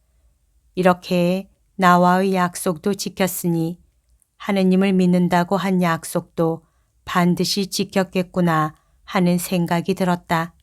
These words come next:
마음이 감사함으로 충만해졌다.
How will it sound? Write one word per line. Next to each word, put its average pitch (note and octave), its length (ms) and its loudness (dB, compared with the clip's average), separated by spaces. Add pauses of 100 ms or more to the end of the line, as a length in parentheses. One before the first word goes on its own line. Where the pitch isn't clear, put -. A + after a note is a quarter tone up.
(800)
마음이 F3 760 2 (240)
감사함으로 F3 960 0
충만해졌다. F3 1120 -4